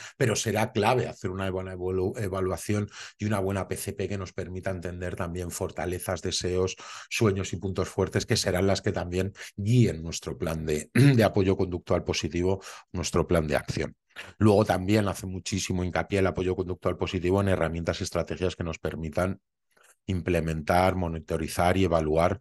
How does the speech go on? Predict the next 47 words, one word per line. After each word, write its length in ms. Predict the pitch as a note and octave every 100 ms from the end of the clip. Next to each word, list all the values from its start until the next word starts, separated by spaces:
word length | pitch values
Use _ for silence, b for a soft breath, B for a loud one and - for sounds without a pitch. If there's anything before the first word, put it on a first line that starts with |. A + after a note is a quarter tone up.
| B B
si 140 | -
lo 120 | F#2+ E2+
que 60 |
estamos 360 | E2+ - F#2 F#2
haciendo 560 | F2 - F#2+ F#2 G#2+ G#2+ B B
está 280 | G2 -
funcionando 760 | F#2 G#2+ F2+ - E2+ F2 F2+ G2+
o 240 | - G2+
no 300 | F#2+ A2+ A2
está 240 | D#2 - D#2+
funcionando. 640 | - - D2 D2+ D2 C2+ - B B _
Muy 140 | F#2
chicas, 440 | - - F#2 E2+ -
muchas 300 | G2+ G#2+ F2+
veces 260 | F#2 F#2+
me 80 | F#2
encuentro 380 | F2+ G2 F#2 G2+
en 80 | F#2
que 100 | F#2
también 340 | E2+ E2 F#2
a 80 | F#2+
la 120 | G2
mínima 580 | D#2+ G2+ G#2 F#2+ F2+ F2
que 260 | - F2+ F2 B B
empiezan 460 | A2 G2 G#2 A2 F#2+
a 60 |
mejorar 460 | F#2 F#2 G2+ G2 G2+
el 120 | F#2
comportamiento 640 | G2+ F#2 F2+ F#2 F#2 F#2 G2
de 80 |
las 140 | F#2 F2
personas, 640 | - - - G#2 A2+ A2+ B B B
empezamos 500 | G2 E2 - G2 F#2
a 80 | F2+
dejar 300 | E2+ G2 F#2
los 240 | F2 E2+
planes 360 | - F#2+ F#2 E2
de 80 | F#2
lado 320 | F#2+ G#2 G2+
porque 220 | G2+ F#2
ya 120 | F#2
se 140 | F#2 -
está 160 | G2
mejor, 400 | F#2+ F2+ G#2+ G#2+
ya 100 | G2+
está 160 | F#2+ G2+
mejor, 460 | G2 - A2+ A#2